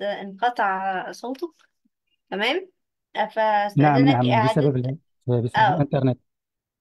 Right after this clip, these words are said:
Speaker 1: أيوة، فعلًا. فأستأذنك، أستأذن حضرتك تعيد، آه، تاني ش-، آه، شير للمادة العلمية بتاعت حضرتك.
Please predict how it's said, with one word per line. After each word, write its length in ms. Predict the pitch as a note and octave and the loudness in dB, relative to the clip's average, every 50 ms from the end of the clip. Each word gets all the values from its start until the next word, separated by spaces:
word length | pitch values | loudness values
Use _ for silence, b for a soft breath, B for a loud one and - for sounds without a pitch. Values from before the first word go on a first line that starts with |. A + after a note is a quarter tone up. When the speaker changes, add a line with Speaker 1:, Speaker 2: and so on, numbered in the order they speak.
| - | -4
Speaker 1:
أيوة، 400 | G3+ G3+ G#3 A3 A#3+ C4 D#4 F#4 - _ _ _ _ - | -2 -2 -2 -2 -4 -6 -6 -8 -8 _ _ _ _ -6
فعلًا. 320 | G3+ F#3+ F3+ F3 F3+ G3 - _ B B B B B B _ | -4 -4 -4 -4 -8 -14 -20 _ B B B B B B _
فأستأذنك، 800 | - G#3+ G#3+ G#3 - A3 A3+ A3 A#3 A#3 A#3+ B3+ B3 B3 A3 - | -6 -6 -6 -4 -2 -2 -2 -2 -2 -4 -4 -4 -6 -6 -6 -4
أستأذن 480 | - G3+ G#3 G3+ - A#3+ A#3+ A#3+ B3+ B3+ | -2 -2 -2 -2 -4 -6 -6 -6 -6 -6
حضرتك 380 | - A#3 A3 A#3+ B3 D4 C#4+ C#4+ - | -6 -6 -6 -6 -8 -8 -10 -10 -8
تعيد، 500 | - A3 G3+ G3+ A3 A#3+ B3 G3+ - - - - | -4 -2 -2 -2 -2 -4 -8 -10 -18 -14 -8 -4
آه، 260 | G#3 G3+ G3+ G3+ G3+ | -2 -2 -2 -2 -4
تاني 400 | G3+ G3+ A3+ A3 A3+ A3+ G#3+ G#3+ | -6 -6 -6 -6 -6 -6 -8 -10
ش-، 200 | G#3+ - - - - G3+ | -10 -12 -12 -10 -10 -8
آه، 1040 | G3+ G3 F#3+ F#3+ F#3+ G3 F#3+ F#3+ F#3+ F#3+ G3 - - C4 C4+ B3 G3 F#3 F#3 G3 - | -6 -6 -6 -6 -6 -8 -8 -8 -10 -10 -10 -12 -12 -12 -12 -12 -12 -10 -10 -12 -10
شير 280 | - - - A#3+ A#3+ A#3 | -8 -4 -2 -2 -2 -2
للمادة 460 | A3 A3 G#3+ G#3 G#3 A3+ A3+ A3 A3+ | -4 -8 -6 -4 -4 -4 -4 -4 -4
العلمية 420 | G#3+ G3+ F#3+ F#3+ G3 G#3+ A3 A#3 A3+ | -4 -2 -4 -4 -6 -6 -6 -8 -8
بتاعت 220 | A3+ - G3+ G3+ | -8 -8 -10 -10
حضرتك. 480 | G3 - F#3+ F#3+ G3+ A#3 A#3+ E4+ G4 - | -10 -10 -12 -10 -10 -8 -4 -4 -4 -4